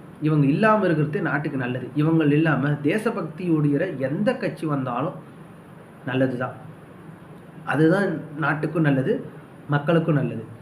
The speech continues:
முதல்ல நாட்டை நேசிக்க நினைங்க. நாட்டை நேசிக்காத இந்த கட்சிகள் இருக்கு. நான் அந்த கட்சியில இருக்கிறவங்கள எல்லாரையும் சொல்லல, இந்த கட்சியில ஒரு சில பேர் தேசபக்தியவர்களே இருப்பாங்க. ஆனா அவங்க அங்க இருக்க வேண்டியது தப்பான இடத்துல இருக்கிற சரியான நபர்கள்.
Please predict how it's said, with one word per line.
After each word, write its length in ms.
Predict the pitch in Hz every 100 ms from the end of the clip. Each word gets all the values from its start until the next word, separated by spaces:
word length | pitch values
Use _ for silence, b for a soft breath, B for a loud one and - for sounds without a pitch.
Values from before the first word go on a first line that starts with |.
| B B - - - - -
முதல்ல 440 | 156 202 180 180
நாட்டை 360 | 139 147 202 165
நேசிக்க 400 | 151 156 156 151
நினைங்க. 340 | 131 123 120 110 - - -
நாட்டை 320 | - 180 - 151
நேசிக்காத 500 | 165 160 208 185 165
இந்த 120 | 143
கட்சிகள் 480 | 139 143 175 147 135
இருக்கு. 260 | 127 131 - -
நான் 280 | 110 131 127
அந்த 180 | 123
கட்சியில 300 | - 127 -
இருக்கிறவங்கள 760 | 202 185 170 170 160 160 226 - - - - - - -
எல்லாரையும் 520 | 123 180 233 254 185
சொல்லல, 180 | 127 - -
இந்த 120 | 135
கட்சியில 320 | 135 - 202
ஒரு 140 | 160 165
சில 220 | - 185
பேர் 200 | 202 175
தேசபக்தியவர்களே 840 | 175 185 165 156 156 143 143 160
இருப்பாங்க. 420 | 139 139 123 107 -
ஆனா 240 | 127 135
அவங்க 220 | 127 127
அங்க 140 | 127 131
இருக்க 260 | 151 190
வேண்டியது 340 | 170 135 160 165
தப்பான 520 | 123 - 208 220 190
இடத்துல 220 | 151 151
இருக்கிற 420 | 131 123 - 240 B B -
சரியான 400 | - 151 160 156
நபர்கள். 340 | 131 123 123